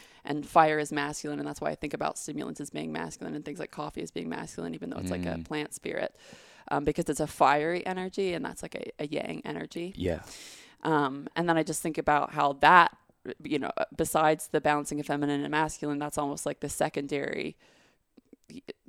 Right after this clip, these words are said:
Speaker 1: requirement for creation is, like, the balancing of the elements too.
Speaker 2: Mm.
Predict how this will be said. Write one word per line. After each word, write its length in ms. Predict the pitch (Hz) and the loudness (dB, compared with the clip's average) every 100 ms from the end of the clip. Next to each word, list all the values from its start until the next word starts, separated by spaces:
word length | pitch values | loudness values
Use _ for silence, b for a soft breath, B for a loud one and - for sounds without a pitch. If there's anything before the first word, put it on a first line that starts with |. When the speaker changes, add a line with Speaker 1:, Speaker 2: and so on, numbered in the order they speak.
| - - | -20 -2
Speaker 1:
requirement 760 | 160 - 156 151 147 143 - - | -2 4 6 8 6 2 -2 -4
for 140 | 139 | -6
creation 580 | - 143 143 165 - - | -6 -6 -4 -4 -6 -8
is, 120 | - | -6
like, 100 | - | -4
the 80 | 156 | -4
balancing 400 | - 139 - 175 | -4 -6 -8 -10
of 80 | - | -6
the 140 | - | -4
elements 480 | 156 147 - - - | -4 -6 -10 -12 -10
too. 120 | - | -6
Speaker 2:
Mm. 500 | - - 95 92 82 | -4 -2 0 -2 -4